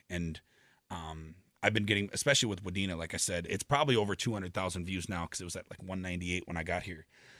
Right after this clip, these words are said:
And the messages that I've gotten from people about the song, um, I've gotten a thousand new streams on Spotify in the last twenty-four hours, which is, which is crazy. The,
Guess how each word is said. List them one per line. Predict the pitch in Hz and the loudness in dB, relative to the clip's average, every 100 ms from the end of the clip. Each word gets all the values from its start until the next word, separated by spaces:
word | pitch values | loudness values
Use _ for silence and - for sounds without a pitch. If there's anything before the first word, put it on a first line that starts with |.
| - _ - | -20 _ 2
And | 98 95 95 90 85 _ _ _ _ _ _ _ _ - - | 4 4 4 0 -4 _ _ _ _ _ _ _ _ -20 -4
the | 107 104 | 2 4
messages | 104 113 123 95 90 | 4 4 4 0 -6
that | 90 | -4
I've | 85 | -4
gotten | 90 82 | -4 -6
from | - 87 | -8 -10
people | - 80 78 | -8 -6 -4
about | 78 90 90 - | -2 2 0 0
the | |
song, | 80 98 90 82 76 78 _ - | -4 -2 -2 -4 -6 -12 _ -10
um, | 85 78 76 82 - - | -8 -8 -12 -14 -16 -4
I've | 98 | 0
gotten | 98 101 | 4 4
a | 90 | 4
thousand | 113 110 113 104 | 2 4 2 2
new | 101 | 4
streams | - 101 104 98 | 2 2 2 0
on | 82 | -2
Spotify | 80 95 101 87 80 | -4 -4 -4 -2 -2
in | 78 | -2
the | |
last | 82 80 | -6 -6
twenty-four | - 82 73 73 | -8 -10 -12 -10
hours, | 76 78 - | -10 -12 -10
which | 85 92 | -6 -4
is, | 82 - _ - _ _ | -4 -6 _ -20 _ _
which | 80 - | -2 0
is | 90 | 4
crazy. | - 120 85 82 | 8 8 8 0
The, | 90 85 | -2 -4